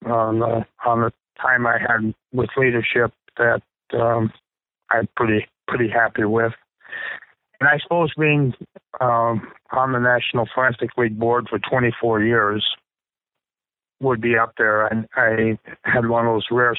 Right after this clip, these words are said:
circumstances where I, I never lost an election, and, um, not too many. I mean, you know, a lot of people, they become, and they run, they don't get elected, they run, they become alternate, you know,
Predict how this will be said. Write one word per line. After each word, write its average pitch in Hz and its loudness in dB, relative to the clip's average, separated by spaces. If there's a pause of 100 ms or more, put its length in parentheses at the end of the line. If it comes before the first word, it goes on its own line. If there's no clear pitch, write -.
circumstances 113 -2
where 113 2 (760)
I, 110 -4
I 110 2
never 117 2
lost 117 -2
an 107 -2
election, 117 -2 (260)
and, 104 0
um, 107 0 (460)
not 135 0 (160)
too 151 0
many. 113 2
I 113 2
mean, 113 0
you 120 0
know, 117 0
a 117 0
lot 120 2
of 113 -4
people, 117 -2 (400)
they 120 0
become, 117 0
and 110 0 (420)
they 117 -2
run, 113 0
they 113 0
don't 110 0
get 110 2
elected, 110 0
they 120 2
run, 110 0
they 110 0
become 104 -2
alternate, 110 -2 (180)
you 110 -2
know, 120 0